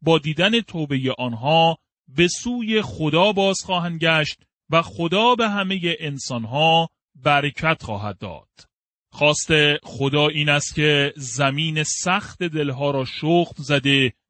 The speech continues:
و دل و وجودمان را از هر نوع پلیدی پاک کنیم و دانه‌های خوب کلام خدا را نه در میان خارها،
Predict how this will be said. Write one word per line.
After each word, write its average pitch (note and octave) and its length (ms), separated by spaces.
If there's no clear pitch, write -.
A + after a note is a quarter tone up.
و E3 140
دل A3 220
و A#3 100
وجودمان F#3+ 800
را E3 340
از E3 280
هر A3 380
نوع F#3 280
پلیدی D3+ 920
پاک F#3 380
کنیم D#3+ 540
و E3 140
دانه‌های F#3 800
خوب A3+ 580
کلام G3 560
خدا F3+ 520
را F#3 340
نه F#3 320
در B3 260
میان G3+ 400
خارها، C#3 720